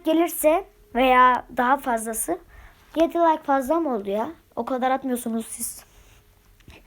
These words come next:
Ama on beş kişilik aile olduk artık. Yedi like gelirse,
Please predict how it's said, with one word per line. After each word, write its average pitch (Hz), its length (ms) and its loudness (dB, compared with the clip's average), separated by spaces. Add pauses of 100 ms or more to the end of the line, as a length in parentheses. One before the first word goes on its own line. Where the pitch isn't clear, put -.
(160)
Ama 370 280 4
on 359 140 -2
beş 359 240 -6
kişilik 302 400 -4
aile 302 260 2
olduk 294 240 -2
artık. - 340 -10 (840)
Yedi 285 160 -2
like 349 320 2
gelirse, 349 640 0